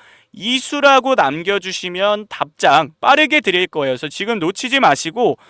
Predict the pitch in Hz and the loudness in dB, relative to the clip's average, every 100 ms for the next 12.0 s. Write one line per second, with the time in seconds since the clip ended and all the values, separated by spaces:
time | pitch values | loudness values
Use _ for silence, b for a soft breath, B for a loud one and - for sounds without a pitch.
0 | b b b - 214 247 170 208 240 302 | b b b -4 0 0 0 -6 -2 4
1 | 262 214 - 151 285 - - 294 277 269 | 6 4 2 -2 -2 -4 4 4 6 4
2 | 247 233 233 190 135 147 180 160 143 139 | 2 2 4 4 0 0 -4 -4 -4 -2
3 | 123 - 180 185 175 160 202 233 b b | -2 -4 0 0 0 2 6 6 b b
4 | b - 254 254 254 233 233 214 - 254 | b -10 -6 0 2 4 4 4 4 4
5 | 254 254 - - 175 180 160 165 - 127 | 2 0 -2 -6 -4 -2 -4 -4 -6 -10
6 | - 247 196 135 - b b b b 151 | -8 -6 -2 -2 -4 b b b b -8
7 | 151 127 226 262 277 226 226 - 285 302 | -6 -2 -2 2 2 2 0 -2 -2 -2
8 | _ 285 285 277 269 180 185 226 208 208 | _ 2 4 6 4 -2 2 2 2 -6
9 | 202 160 165 165 143 160 131 165 180 233 | -8 -8 -4 0 0 0 -2 -4 4 6
10 | 240 - 202 196 208 202 156 - 285 294 | 6 4 -6 0 2 2 0 -6 -4 2
11 | 294 277 277 285 175 139 139 127 120 123 | 2 2 -2 -2 0 2 0 -4 -6 -10